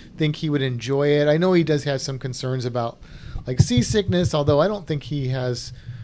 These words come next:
motion sickness issues, but I, I think he just,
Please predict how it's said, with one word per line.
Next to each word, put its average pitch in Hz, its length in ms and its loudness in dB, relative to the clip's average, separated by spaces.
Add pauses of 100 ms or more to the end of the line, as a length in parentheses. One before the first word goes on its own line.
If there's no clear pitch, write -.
(140)
motion 135 320 6
sickness 139 380 -6
issues, 135 320 -4
but 143 200 2
I, 143 140 2 (200)
I 165 80 -2
think 196 240 -4
he 190 120 -4
just, 160 300 -4